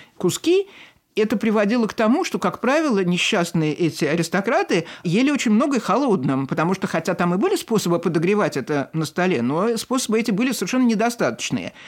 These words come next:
Вот это была французская подача. А русская подача, ну или северная,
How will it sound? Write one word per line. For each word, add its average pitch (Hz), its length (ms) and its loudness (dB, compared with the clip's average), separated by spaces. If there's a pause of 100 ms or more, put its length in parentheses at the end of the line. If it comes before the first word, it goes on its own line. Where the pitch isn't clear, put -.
(140)
Вот - 180 -4
это 311 200 0
была 226 220 2
французская 202 560 0
подача. 160 500 -2 (360)
А 247 160 2
русская 311 440 2
подача, 151 760 -2
ну 185 120 4
или 208 140 4
северная, 135 840 0